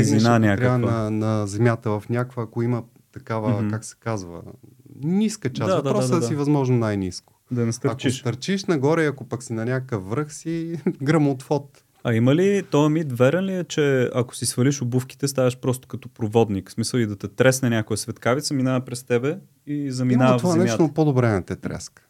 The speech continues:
Speaker 2: Да не го пробваме, викаш
Speaker 1: Да.
Speaker 2: това.
Speaker 1: М, такива всякакви ситуации са рискови. То зависи точно как си застанал, краката как са ти, в какъв ъгъл. По-добре.
Speaker 2: По-хубаво не.
Speaker 1: <laughs> По-доб-,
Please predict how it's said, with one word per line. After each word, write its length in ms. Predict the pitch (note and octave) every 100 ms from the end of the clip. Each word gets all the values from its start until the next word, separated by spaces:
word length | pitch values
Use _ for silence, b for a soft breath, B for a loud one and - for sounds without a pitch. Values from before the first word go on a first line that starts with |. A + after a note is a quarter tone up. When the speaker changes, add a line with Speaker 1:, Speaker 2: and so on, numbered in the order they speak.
| -
Speaker 2:
Да 180 | B2+ B2+
не 120 | B2
го 120 | C#3+
пробваме, 440 | D3 G#2+ G2+ G2+ G#2
викаш 240 | G#2 -
Speaker 1:
Да. 80 | G2
Speaker 2:
това. 140 | G#2+ A#2
Speaker 1:
М, 480 | A2 B2 C3 C3 B2+
такива 340 | C3 B2+ F3 E3
всякакви 600 | B2 D#3 D#3 D3 C3 A#2+
ситуации 500 | - C3 B2+ C3 A2
са 240 | - G#2+
рискови. 380 | G2+ - - F2+
То 140 | -
зависи 440 | E3 D3 C#3 D3+ -
точно 360 | D3 C#3+ C#3
как 200 | B2+ C3
си 120 | C3 A2
застанал, 580 | G2+ - A#2+ A#2 F#2
краката 540 | F#2 - G2+ A#2+ A#2+ G#2
как 240 | - G2+
са 120 | -
ти, 120 | - G2
в 120 | F2
какъв 440 | - - - A2 -
ъгъл. 300 | A2 G2 A2+
По-добре. 600 | - A3 F#3 E3 F3 F#3+
Speaker 2:
По-хубаво 320 | F3+ - D3+
не. 200 | A#2+ A2+ G2+
Speaker 1:
<laughs> 80 | -
По-доб-, 380 | B2+ A#2+ B2